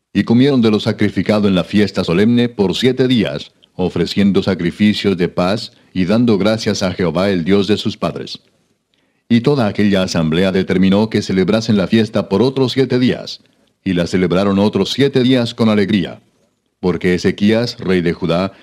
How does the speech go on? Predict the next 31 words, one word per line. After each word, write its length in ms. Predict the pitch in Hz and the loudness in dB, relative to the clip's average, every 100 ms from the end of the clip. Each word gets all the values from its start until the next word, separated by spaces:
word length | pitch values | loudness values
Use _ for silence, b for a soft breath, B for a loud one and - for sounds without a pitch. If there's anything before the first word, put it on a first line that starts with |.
| B B | B B
había 300 | 104 123 135 | 2 2 2
dado 260 | 131 127 | 2 2
a 40 | 117 | 0
la 100 | 110 | 0
asamblea 480 | 107 104 92 110 101 | 0 0 2 2 2
mil 320 | 92 123 120 | 4 4 4
novillos 560 | 92 110 113 110 107 - | 2 2 4 2 0 -2
y 120 | 110 | -2
siete 300 | - 101 92 | 0 0 2
mil 140 | 123 | 2
ovejas, 540 | 117 113 87 78 - - b b b - | 2 0 0 -4 -8 -12 b b b -6
y 100 | 90 | -4
también 380 | 82 82 87 | -2 0 2
los 160 | 92 85 | 2 2
príncipes 500 | 95 110 107 95 90 | 2 2 2 0 0
dieron 240 | 98 98 | 2 2
al 160 | 104 87 | 0 0
pueblo 320 | 104 104 101 | 0 0 2
mil 300 | 85 92 117 | 2 4 4
novillos 600 | 104 90 117 117 117 113 | 4 2 4 4 2 0
y 40 | 95 | 0
diez 260 | 92 80 | 0 2
mil 160 | 98 117 | 4 4
ovejas, 540 | 104 110 73 58 - b b b b b | 2 0 -4 -14 -16 b b b b b
y 120 | 101 | 2
muchos 340 | 139 151 120 | 2 2 0
sacerdotes 720 | 107 95 87 104 95 98 78 | -2 -4 -2 0 0 -2 -2
ya 200 | 76 101 | -2 -2
se 120 | 107 92 | 0 0
habían 240 | 95 110 | 2 2
santificado. 760 | 107 107 110 110 92 65 - | 0 -2 -2 -4 -2 -6 -8